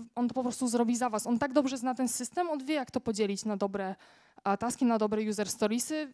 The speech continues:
On, on pewnie sam je wypisywał jeszcze przed tym, jak, jak zaczął, jak oni zaczęli kodować. Więc do tego jak najbardziej można go wykorzystać.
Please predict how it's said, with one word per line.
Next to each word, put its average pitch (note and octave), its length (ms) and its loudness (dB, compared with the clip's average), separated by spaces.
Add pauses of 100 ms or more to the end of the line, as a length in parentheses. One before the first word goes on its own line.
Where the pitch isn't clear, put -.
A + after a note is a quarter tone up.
On, A#3+ 160 0
on B3 140 2
pewnie C4+ 240 -4
sam C#4 220 4
je C4 80 6
wypisywał B3 580 0
jeszcze A3+ 460 -2 (180)
przed - 220 -6
tym, A#3 160 2
jak, A3 200 -4
jak G#3 180 -12
zaczął, G#3+ 360 0
jak G3 220 -8
oni A3+ 160 6
zaczęli G#3+ 300 2
kodować. G3 560 2 (460)
Więc A3+ 240 -2
do B3 100 0
tego C4 220 2
jak B3+ 140 2
najbardziej A3+ 580 2
można G#3+ 360 2
go G3+ 100 -4
wykorzystać. - 720 -10